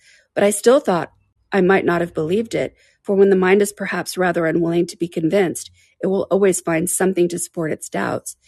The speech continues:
If I had not, when the servant let me in today, accidentally seen a letter in his hand, directed to Mister Willoughby in your sister's writing,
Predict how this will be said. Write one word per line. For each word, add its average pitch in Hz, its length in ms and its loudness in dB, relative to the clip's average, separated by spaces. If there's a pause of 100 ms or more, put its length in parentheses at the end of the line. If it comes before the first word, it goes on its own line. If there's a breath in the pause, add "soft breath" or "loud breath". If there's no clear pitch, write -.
(540 soft breath)
If - 140 -6
I 208 120 6
had 190 180 2
not, 208 500 4
when 196 120 6
the 185 80 4
servant 220 380 2
let - 160 2
me 190 160 4
in 226 100 2
today, 175 420 -4
accidentally 175 520 -2
seen 185 240 2
a 156 60 -2
letter 202 320 -2
in 160 140 0
his 170 180 -4
hand, 151 300 -2 (400 soft breath)
directed 202 880 -2
to - 100 -2
Mister 165 300 0
Willoughby 160 400 -2
in 170 80 2
your 160 100 -2
sister's 175 460 -6
writing, 190 420 -2